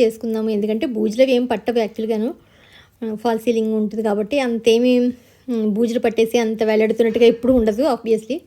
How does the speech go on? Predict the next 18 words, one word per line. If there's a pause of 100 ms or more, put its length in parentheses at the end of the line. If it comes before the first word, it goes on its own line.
(1080)
అందుకని
సింపుల్గా
ఏంటంటే (540)
ఒక్కటి
వేసేద్దాం.
కాస్త
టిఫిన్
తిని, (640)
టిఫిన్
తినకుండా
పూజ
గది
ఎలాగో
చేసుకుంటాం
కాబట్టి
టిఫిన్
తినేసాక
అప్పుడు